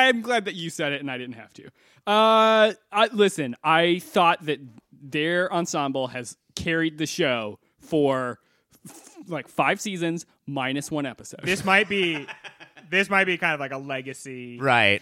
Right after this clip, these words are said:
Speaker 2: I, I
Speaker 3: Last, last abi-, uh, last, uh, opportunity to be nominated.
Speaker 2: And also, it wasn't this one of the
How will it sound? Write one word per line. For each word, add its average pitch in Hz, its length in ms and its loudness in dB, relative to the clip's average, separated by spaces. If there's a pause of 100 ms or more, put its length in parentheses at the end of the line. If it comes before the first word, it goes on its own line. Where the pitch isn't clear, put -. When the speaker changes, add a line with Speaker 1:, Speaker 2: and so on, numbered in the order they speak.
Speaker 2:
I, 190 200 6
I 190 80 -2
Speaker 3:
Last, 160 500 4
last 139 220 2
abi-, 143 200 -2
uh, 127 200 2
last, 127 260 0
uh, 104 380 0
opportunity 131 500 -2
to 117 80 -12
be 113 100 -6
nominated. 104 680 0
Speaker 2:
And 240 100 0
also, 269 280 -2
it 240 180 -12
wasn't 269 300 -4
this 269 140 -10
one 208 200 -6
of 185 160 -8
the 160 280 -6